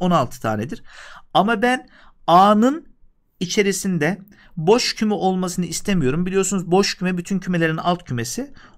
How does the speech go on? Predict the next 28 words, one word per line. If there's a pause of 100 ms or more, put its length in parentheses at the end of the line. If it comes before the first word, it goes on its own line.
(100)
On
altıdan
boş
kümeyi
çıkartmış
olursunuz.
Şöyle
yazayım
ben.
Boş
kümeyi
çıkartmış
olursunuz. (440)
Bir
de (420)
A'nın
içerisine (380)
kümenin
tamamını
yazmak
istemiyorum.
Bu
sefer
B
boş
kalmış
olur
arkadaşlar.